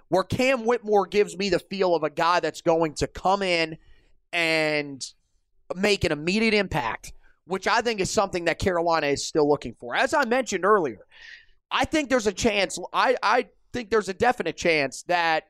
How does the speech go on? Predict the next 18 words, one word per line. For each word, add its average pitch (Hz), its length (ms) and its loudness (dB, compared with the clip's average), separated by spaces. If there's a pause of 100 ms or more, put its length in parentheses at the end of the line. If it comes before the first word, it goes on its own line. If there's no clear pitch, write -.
somebody 240 420 0
can 226 160 -2
emerge 185 400 0
from 151 160 -10
that 165 220 -2
group 165 280 0
that 139 120 2
you 143 120 -6
brought 147 280 2
up 139 180 2
that's 131 220 -2
going 160 340 2
to - 120 -6
probably 190 680 0
be 160 480 2 (260)
in 170 140 0
a 156 60 2
group 170 440 0